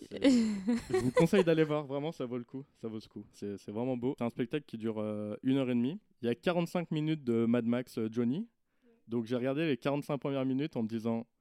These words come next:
Speaker 1: Waouh, j'ai peut-être loupé un truc dans ma vie là. » Et les quarante-cinq autres minutes, c'est juste du Johnny. Donc il est même plus en Mad Max, il est juste en,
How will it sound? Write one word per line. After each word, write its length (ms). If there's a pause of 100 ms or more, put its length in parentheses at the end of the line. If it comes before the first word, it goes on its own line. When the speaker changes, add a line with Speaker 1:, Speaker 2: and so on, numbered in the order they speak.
(340)
Speaker 1:
Waouh, 300 (180)
j'ai 160
peut-être 280
loupé 180
un 80
truc 180
dans 120
ma 100
vie 140
là. » 200 (800)
Et 80
les 120
quarante-cinq 540
autres 200
minutes, 240
c'est 260
juste 240
du 180
Johnny. 320 (520)
Donc 200
il 80
est 60
même 160
plus 140
en 80
Mad 140
Max, 340
il 100
est 80
juste 260
en, 380